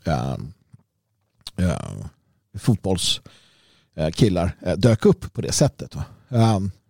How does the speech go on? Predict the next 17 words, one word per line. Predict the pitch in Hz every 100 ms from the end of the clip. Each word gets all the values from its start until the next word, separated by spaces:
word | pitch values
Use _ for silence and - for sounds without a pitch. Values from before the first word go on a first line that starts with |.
| -
det | 120
fanns | 135 120
väl | 127
liksom | 110 -
embryon | 117 139 131 127 101
till | 87 85
det. | 85 - _ - 95
Eh, | 98
men, | 117 127
men, | 135 117 - - - - - - _ _
men | 156 156
jag | 165
har | 143
ingen | 131 123
erfarenhet | 123 110 113 104
av | - 170 135
det. | 82